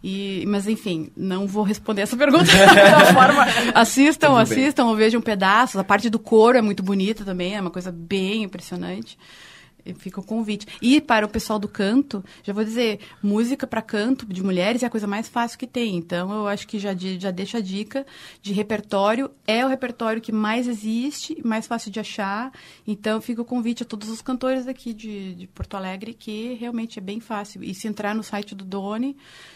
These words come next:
Speaker 1: eh, é bem fácil de achar repertório também, e tem playlists lá.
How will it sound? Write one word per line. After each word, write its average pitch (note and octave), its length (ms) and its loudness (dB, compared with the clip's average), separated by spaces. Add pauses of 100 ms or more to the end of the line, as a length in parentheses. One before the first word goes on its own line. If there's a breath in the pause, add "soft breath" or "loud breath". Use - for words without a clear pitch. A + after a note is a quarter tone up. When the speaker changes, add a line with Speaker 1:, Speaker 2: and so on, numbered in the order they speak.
Speaker 1:
eh, G3+ 500 -4
é - 20 -8
bem G3+ 180 -8
fácil A3 300 -10
de G3+ 40 -8
achar G3 140 -10
repertório F#3 480 -10
também, F3 640 -8
e D#3+ 40 -12
tem E3+ 120 -10
playlists E3+ 800 -12
lá. - 200 -16